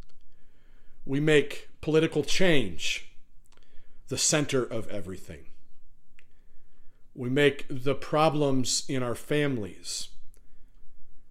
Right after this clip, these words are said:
the center of everything. A-, and then we kind of get a little bit of a gospel-centered language, and we begin to say, "I'm gonna be gospel-centered now." And, uh, the interesting thing is, is that, uh, uh,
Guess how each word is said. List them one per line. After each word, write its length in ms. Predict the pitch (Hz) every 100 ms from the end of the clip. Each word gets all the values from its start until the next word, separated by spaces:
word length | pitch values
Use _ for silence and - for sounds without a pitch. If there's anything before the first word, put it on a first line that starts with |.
| - -
the 80 | 101
center 420 | - 120 110 107
of 220 | 107 92
everything. 560 | 101 98 92 87 - - - - - - - - - - -
A-, 160 | 131
and 140 | 143 151
then 160 | 165
we 100 | 175
kind 260 | 165 202 202
of 120 | 160
get 100 | 165
a 40 |
little 140 | 165 170
bit 120 | 165
of 100 | 143
a 60 | 120
gospel-centered 880 | 147 160 - 143 - 165 175 147
language, 380 | 120 117 120 127
and 60 | 135
we 60 |
begin 300 | 131 143 165
to 80 | 175
say, 480 | - 123 120 131 131 - - - -
"I'm 140 | 156 165
gonna 140 | 175
be 100 | 147
gospel-centered 720 | 147 139 - 135 - 135 113 85
now." 220 | - - - - - - - - - - - - - 120
And, 280 | 117 120
uh, 120 | 120 117
the 160 | 113
interesting 400 | 139 - - 165
thing 260 | - 135 170
is, 220 | 110 98
is 140 | 98 -
that, 280 | 101 -
uh, 200 | 98 95 90 - - - - - - - - -
uh, 280 | 95 95 92